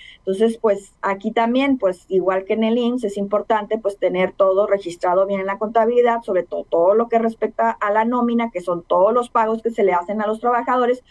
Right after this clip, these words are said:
porque sobre esto es lo que me va a dar la base para el pago de las aportaciones en este caso, ¿no? Porque la amortización ahí, esa me la va a indicar el instituto, de cuánto es lo que le tengo que descontar al trabajador.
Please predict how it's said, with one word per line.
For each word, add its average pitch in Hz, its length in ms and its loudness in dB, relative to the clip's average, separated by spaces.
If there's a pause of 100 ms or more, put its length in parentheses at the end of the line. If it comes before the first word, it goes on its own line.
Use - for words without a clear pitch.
(200)
porque 196 220 -4
sobre 214 480 0
esto 240 300 -2
es 233 260 -2 (220)
lo 214 180 -2
que 208 140 -4
me 190 140 -2
va 190 120 0
a 196 40 0
dar 202 180 0
la 220 160 0
base 220 400 -4 (240)
para 202 480 -2
el 185 240 0
pago 185 360 0
de 202 140 2
las 170 280 -4
aportaciones 165 760 -6
en 170 140 0
este 196 240 -2
caso, 285 380 0
¿no? 233 180 0
Porque 190 240 0
la 196 100 4
amortización 202 800 0
ahí, 277 320 0
esa 185 260 -2
me 233 140 -2
la 180 120 0
va 160 80 -2
a 160 40 0
indicar 180 340 -2
el 214 120 2
instituto, 294 640 -2 (680)
de 185 200 0
cuánto 202 320 0
es 220 40 -2
lo 202 120 0
que 196 80 -2
le 170 100 0
tengo 170 260 -6
que 180 100 -2
descontar 175 500 -2
al 170 100 -6
trabajador. 220 560 0